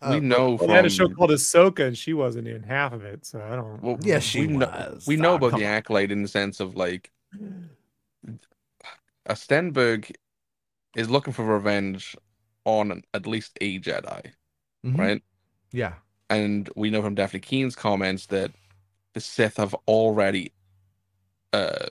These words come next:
Speaker 2: you know, infiltrated the Jedi Order, right?
Speaker 1: Right.
Speaker 2: So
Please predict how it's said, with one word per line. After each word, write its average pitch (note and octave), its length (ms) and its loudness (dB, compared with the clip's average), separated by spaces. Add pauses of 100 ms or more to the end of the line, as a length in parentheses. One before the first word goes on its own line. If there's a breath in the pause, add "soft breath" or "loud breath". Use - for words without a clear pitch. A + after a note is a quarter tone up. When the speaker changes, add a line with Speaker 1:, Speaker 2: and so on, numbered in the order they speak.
(140)
Speaker 2:
you G2 100 -6
know, - 120 -8
infiltrated G2+ 560 -2
the F#2 60 -4
Jedi C#2+ 360 -2
Order, - 280 -6 (120)
right? F#2+ 280 -2 (1040)
Speaker 1:
Right. A2 240 -4
Speaker 2:
So G#2+ 380 2